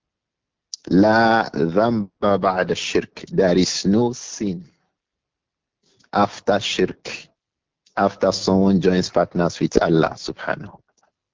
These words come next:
worshipping other than Allah, directing dua to other than Allah,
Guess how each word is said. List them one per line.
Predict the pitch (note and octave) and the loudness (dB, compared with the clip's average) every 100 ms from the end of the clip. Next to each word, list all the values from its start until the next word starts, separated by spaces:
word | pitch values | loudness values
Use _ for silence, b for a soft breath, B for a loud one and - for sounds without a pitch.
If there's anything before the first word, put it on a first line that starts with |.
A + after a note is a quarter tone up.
| _ _ _ _ | _ _ _ _
worshipping | E2+ G2+ - E2 G2 F2+ - | 0 0 0 -2 0 0 0
other | E2+ F2 | 0 2
than | E2 E2 | 2 0
Allah, | D#2+ F2 E2+ - - F2 - _ _ _ _ _ - | 0 2 2 0 -6 -20 -20 _ _ _ _ _ -2
directing | F2+ F#2 G#2 G#2 - A2+ A2 | 0 2 2 0 -2 -2 0
dua | F#2+ G2 G2 G2 | 4 4 4 2
to | - | 2
other | F#2 F2+ | 4 4
than | F2 E2+ | 2 0
Allah, | - E2+ D#2+ | 0 0 0